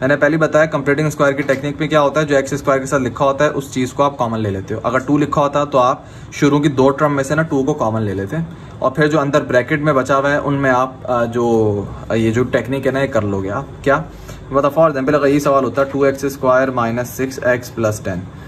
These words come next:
तो आप क्या करते हैं, यहाँ पे शुरू की दो टर्म में से टू कॉमन ले लेते हैं, आखिरी value को as it is रहने देते हैं। अब आप क्या करते हैं, एक्स स्क्वायर माइनस थ्री एक्स पे वही टेक्निक लगाते हैं कि जो X के साथ लिखा हुआ है उसको टू से divide करो। X के साथ माइनस सिक्स लिखा हुआ है,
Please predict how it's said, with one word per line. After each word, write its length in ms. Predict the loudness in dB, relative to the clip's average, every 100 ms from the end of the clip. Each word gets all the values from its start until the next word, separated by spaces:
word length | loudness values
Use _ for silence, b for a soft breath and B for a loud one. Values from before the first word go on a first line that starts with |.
| B 0
तो 60 | 2
आप 160 | 2
क्या 140 | 0 0
करते 240 | 0 0
हैं, 80 | 0
यहाँ 140 | 2
पे 100 | 0 0
शुरू 200 | 0 0
की 100 | 2
दो 160 | 2
टर्म 180 | 4 2
में 100 | 0
से 100 | -4
टू 160 | -2 0
कॉमन 240 | 0 0
ले 120 | -2 -4
लेते 240 | -4 -6
हैं, 300 | -6 -8 -14 -18 -18 -18 -18 -18 -16 -16 -18 -18 -16 -8 0
आखिरी 260 | 0 2 2
value 180 | 2
को 80 | 2
as 120 | 0
it 80 | -2
is 80 | -4
रहने 180 | -6 -8
देते 180 | -8 -10
हैं। 60 | B B B -2
अब 100 | 0
आप 140 | 2
क्या 120 | 0
करते 280 | 0 0 2
हैं, 60 | 2
एक्स 140 | 0
स्क्वायर 280 | 0 2 2
माइनस 340 | 0 -4 -4
थ्री 100 | -2
एक्स 140 | -2 0
पे 60 |
वही 140 | 2 2
टेक्निक 300 | 0 0 0
लगाते 320 | 0 0 -2
हैं 340 | -6 -12 -6 0
कि 80 |
जो 100 | 2
X 200 | 2 0 -4
के 80 |
साथ 240 | 0 0 -2
लिखा 200 | -2 -2
हुआ 80 | 0
है 60 |
उसको 140 | -2 -2
टू 180 | -2 -2
से 100 | 2
divide 320 | 2 2 -2
करो। 260 | -6 -8 -4 -2
X 180 | -2 -4
के 100 | -2
साथ 220 | 0 0
माइनस 280 | -2 -2 -6
सिक्स 140 | -4
लिखा 240 | -2 2 2
हुआ 120 |
है, 100 | 2